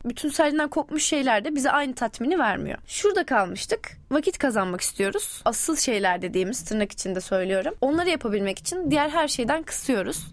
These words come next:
Peki gerçekten vakit kazanıyor muyuz? Bence biraz da bundan konuşalım. En son şurada kalmıştık. Süreçlerden kısma, aslında,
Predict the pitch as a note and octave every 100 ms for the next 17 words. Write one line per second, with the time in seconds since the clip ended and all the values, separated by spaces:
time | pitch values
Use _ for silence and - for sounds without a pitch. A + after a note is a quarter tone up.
0 | - - D4+ D4+ E4 - - E4 D#4 C#4
1 | D#4 - A3+ A#3 A#3 F#3 F3 - - -
2 | - - D4 C4+ C#4+ F4 - - A#3 C4
3 | A#3+ B3 A3+ A#3 A#3 A3+ F#3+ F#3 G3 C4
4 | - - - D4 E4 F#4 F4+ F4+ D#4+ -
5 | G3+ F3 - - - - - - B3+ D4+
6 | - D#4 D#4 C#4+ D#4 E4 - - C4+ -
7 | G#3 F#3+ - - G#3+ - A#3+ C4 C4+